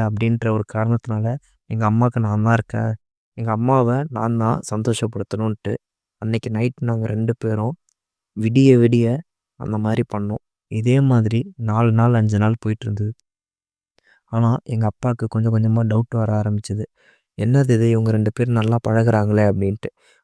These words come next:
ஆனாலும் அந்த டவுட்லேருந்து நான் கொஞ்சம் விலகி இருக்கிற மாதிரி, "நீ வந்து என்கிட்ட பேசாதம்மா," அப்படின்ற மாதிரி நான் சொல்லிட்டு, வேணும்னே அவரை முன்னாடி பிரச்சனை பண்ற மாதிரி ஒரு சிம்பத்தி கிரியேட் பண்ணும். ஆனா, எங்க, அதனால எங்க அப்பாவும் நம்பிட்டாரு.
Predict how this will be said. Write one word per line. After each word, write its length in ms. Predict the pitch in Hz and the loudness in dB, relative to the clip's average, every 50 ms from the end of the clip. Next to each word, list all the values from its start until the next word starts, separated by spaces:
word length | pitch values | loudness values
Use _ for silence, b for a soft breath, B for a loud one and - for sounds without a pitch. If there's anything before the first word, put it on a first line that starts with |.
| b _ | b _
ஆனாலும் 480 | 117 117 120 117 113 113 120 120 123 - - - | -2 0 0 2 2 2 2 2 2 0 -2 -6
அந்த 240 | - 113 117 117 117 110 117 | -6 -2 0 0 0 0 0
டவுட்லேருந்து 640 | 113 110 120 135 - - 123 113 113 110 117 113 - - _ | 0 -2 -2 -2 -2 -4 -4 -2 -2 0 -2 -2 -4 -6 _
நான் 300 | - 113 110 110 113 - 151 _ _ _ _ _ _ _ _ | -8 -6 -4 -4 -4 -6 -8 _ _ _ _ _ _ _ _
கொஞ்சம் 260 | - 120 117 113 117 110 | -6 -4 -2 -2 0 0
விலகி 260 | 110 117 127 127 135 | 2 2 2 0 0
இருக்கிற 260 | 127 113 - - 113 107 | -4 -4 -2 -4 -2 -2
மாதிரி, 280 | 107 104 104 101 101 117 160 _ _ _ _ _ _ _ _ _ _ _ _ | -2 -2 -2 -2 -2 -4 -6 _ _ _ _ _ _ _ _ _ _ _ _
"நீ 160 | - 120 127 123 | -2 0 0 2
வந்து 220 | 123 120 123 131 | 2 2 2 2
என்கிட்ட 220 | 131 127 120 120 120 - | 2 2 0 0 -2 -2
பேசாதம்மா," 640 | 123 123 123 123 - 123 117 113 113 110 110 113 113 | -2 -2 -2 -2 -2 -2 0 0 0 0 0 0 0
அப்படின்ற 380 | 110 107 104 110 110 110 - 107 | 0 0 0 -2 -2 -2 -4 -2
மாதிரி 280 | 110 113 113 117 120 117 | -2 0 0 2 2 2
நான் 200 | 113 110 107 - | 0 0 -2 0
சொல்லிட்டு, 420 | - 107 110 117 117 110 _ 110 120 127 | 0 -2 0 0 0 -2 _ -6 -6 -4
வேணும்னே 440 | 123 113 117 123 131 131 120 117 117 | -2 0 2 4 4 4 4 4 4
அவரை 240 | 120 120 113 110 110 | 4 2 2 2 0
முன்னாடி 280 | 110 113 113 117 117 117 _ | 0 2 2 2 0 0 _
பிரச்சனை 360 | - 113 - - - 139 135 | -2 -4 -2 -2 0 0 0
பண்ற 280 | 127 131 117 110 110 | 0 0 -2 0 -2
மாதிரி 320 | 107 110 113 113 107 110 117 131 b b b b b b b b _ | 0 0 0 2 2 0 -2 -4 b b b b b b b b _
ஒரு 140 | 120 117 113 | -4 -2 0
சிம்பத்தி 440 | - - 127 127 _ 143 127 - | 0 2 0 0 _ -4 -2 -2
கிரியேட் 300 | 120 - 120 110 107 _ _ | -4 -2 0 -2 -2 _ _
பண்ணும். 280 | - 104 104 107 - _ _ _ | -8 -6 -6 -6 -8 _ _ _
ஆனா, 200 | - 113 117 120 | -8 -4 -2 -2
எங்க, 180 | 123 120 117 110 - | 0 0 0 -2 -2
அதனால 380 | - 113 113 117 120 120 113 113 113 127 | -2 -2 -2 0 0 0 0 0 0 -2
எங்க 160 | 127 117 110 | -2 -2 -4
அப்பாவும் 440 | 104 - _ - 113 110 117 120 117 | -4 -6 _ -6 -4 -2 0 0 2
நம்பிட்டாரு. 440 | 110 110 110 113 - 110 107 107 | 0 0 -2 -4 -4 -6 -8 -8